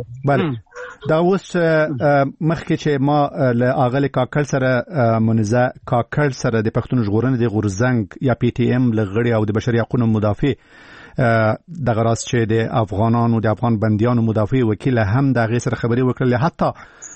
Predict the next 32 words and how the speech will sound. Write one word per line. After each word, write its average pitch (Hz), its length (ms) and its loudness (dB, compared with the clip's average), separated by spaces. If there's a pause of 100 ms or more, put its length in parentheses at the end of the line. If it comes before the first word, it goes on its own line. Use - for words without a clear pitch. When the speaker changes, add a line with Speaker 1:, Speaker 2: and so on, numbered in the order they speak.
(200)
Speaker 1:
په 123 280 2
پاکستان 151 480 -2
په 160 120 -4
کراچۍ 131 380 0
زندان 139 420 2 (100)
کې 120 420 0
یو 117 200 2 (140)
افغان، 123 480 0 (200)
آه، 127 100 0
مړ 113 180 2
شوی 151 400 0
دی، 143 180 0
مړی 123 340 0
یې 120 320 -2
نه 135 80 2
ورکوي 135 360 0
چې 135 120 -4 (180)
افغانستان 123 420 -2
ته 156 100 -2
انتقال 143 360 -2
شي، - 80 -6
تر 131 120 -2
څو 156 240 -2
پورې 143 220 2
چې 139 60 -2 (300)
په - 140 0
همغه 147 320 0
زندان 127 440 0
کې 139 200 -2
چې 131 60 0 (140)
زوی 160 280 2
دی، 165 100 0